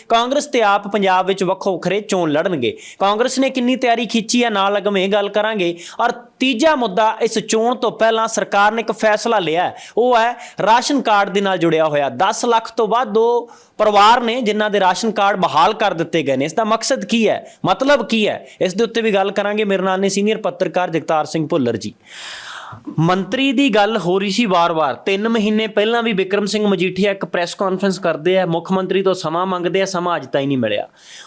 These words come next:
ਹੁਣ ਉਹ ਗਵਰਨਰ ਹਾਊਸ ਤੱਕ ਪੁੱਜਦੇ ਆ। ਚਰਚਾਵਾਂ ਇਹ ਨੇ ਕਿ ਜਲਦੀ ਹੀ ਇਸ ਦੇ ਉੱਤੇ ਗਵਰਨਰ ਨੇ ਵੀ ਅੱਗੇ ਲਿਖ ਕੇ ਜਵਾਬ ਮੰਗਣਾ ਹੈ ਮੁੱਖ ਮੰਤਰੀ ਤੋਂ। ਪਰ ਹੁਣ ਤੱਕ ਦੇ ਸੰਕੇਤ ਤੋਂ ਤੁਹਾਨੂੰ ਕੀ ਲੱਗਦਾ ਹੈ ਕਿ ਕਿੱਥੇ ਖੜੀ ਹੈ ਗੱਲ ਔਰ ਕਾਰਵਾਈ ਹੋਣ ਦੇ ਸ-, ਆਸਾਰ ਲੱਗਦੇ ਆ ਕਿ ਨਹੀਂ?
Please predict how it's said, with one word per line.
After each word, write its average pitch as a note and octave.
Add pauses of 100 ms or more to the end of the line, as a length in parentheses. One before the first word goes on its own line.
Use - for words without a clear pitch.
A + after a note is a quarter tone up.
(120)
ਹੁਣ A3
ਉਹ D4+
ਗਵਰਨਰ G#3 (160)
ਹਾਊਸ G#3+
ਤੱਕ C4+
ਪੁੱਜਦੇ G#3+
ਆ। B3+ (260)
ਚਰਚਾਵਾਂ A3
ਇਹ A#3+
ਨੇ A#3+
ਕਿ A#3+
ਜਲਦੀ F3
ਹੀ A#3+
ਇਸ G3+
ਦੇ G#3+
ਉੱਤੇ G#3+
ਗਵਰਨਰ F3
ਨੇ G3
ਵੀ A3+
ਅੱਗੇ F#3
ਲਿਖ F3
ਕੇ G3 (120)
ਜਵਾਬ F3
ਮੰਗਣਾ D3
ਹੈ G#3+
ਮੁੱਖ E3
ਮੰਤਰੀ C3+
ਤੋਂ। A2+ (360)
ਪਰ A3 (100)
ਹੁਣ A3+
ਤੱਕ B3+
ਦੇ A#3+
ਸੰਕੇਤ G#3
ਤੋਂ G#3+
ਤੁਹਾਨੂੰ F3
ਕੀ D#3
ਲੱਗਦਾ A2+
ਹੈ - (120)
ਕਿ F3
ਕਿੱਥੇ G#3
ਖੜੀ F#3+
ਹੈ F#3
ਗੱਲ F3+
ਔਰ F3+
ਕਾਰਵਾਈ E3+
ਹੋਣ D#3
ਦੇ E3
ਸ-, D#3+ (340)
ਆਸਾਰ E3+
ਲੱਗਦੇ E3+
ਆ G3+
ਕਿ F#3+
ਨਹੀਂ? B2